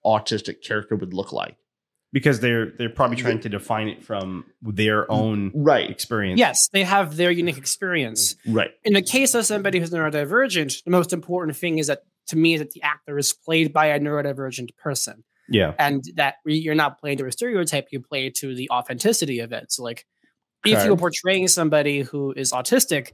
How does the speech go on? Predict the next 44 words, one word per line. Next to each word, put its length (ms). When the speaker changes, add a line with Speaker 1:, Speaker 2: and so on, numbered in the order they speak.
Speaker 1:
Mm-hmm. 260
Speaker 3:
you 80
should 300
have 260
an 60
autistic 560
actor 360
or 240
actress. 600
So 180
here's 200
a 40
great 240
example 460
of 100
that. 300
Um, 480
Pixar, 520
Disney 240
Pixar. 380
Pixar 520
does 140
a 40
lot 200
of, 80
like, 140
short 280
films. 380
Speaker 1:
Mm-hmm. 220
Speaker 3:
They 140
put 140
out 140
a 60
short 320
film 480
a 80
few 120
years 240
ago 280
called 460
Loop, 300
which 260
features, 680
um, 540